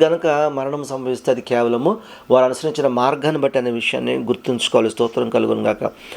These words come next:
అటువంటి మార్గాన్ని అనుసరించకుండా ఉండాలి, ఉ-, ఉంటే అప్పుడు ఏమవుతుందంటే నీకు దీర్ఘాయువు కలుగుతుందని వాక్యం సెలవిస్తుంది. మరొక, ఆ, భాగాన్ని చూసినట్లయితే కీర్తనలు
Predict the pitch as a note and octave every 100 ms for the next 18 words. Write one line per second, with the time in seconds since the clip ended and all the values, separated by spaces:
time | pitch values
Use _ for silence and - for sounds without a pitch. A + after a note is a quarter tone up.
0 | - - C#3 C#3+ C#3 C#3 E3 E3 C#3+ C#3
1 | D#3 D3+ C#3+ C#3 C3 B2+ C3 C3 B2 -
2 | - - C3 C3 B2+ B2+ D#3 F#3 D3+ E3+
3 | C#3 D3 C#3+ C#3 C3 C3 B2 C3+ B2+ C#3
4 | C#3 C#3 C3 B2 A#2+ B2+ B2 A#2+ A#2+ A#2+
5 | - A#2 A2+ - A2+ A2+ C3 C3 B2+ -
6 | - - - - B2+ B2 A#2 B2+ B2+ B2+
7 | A#2+ C3 A#2+ B2+ D3 - D3+ D3+ D#3 C#3+
8 | C#3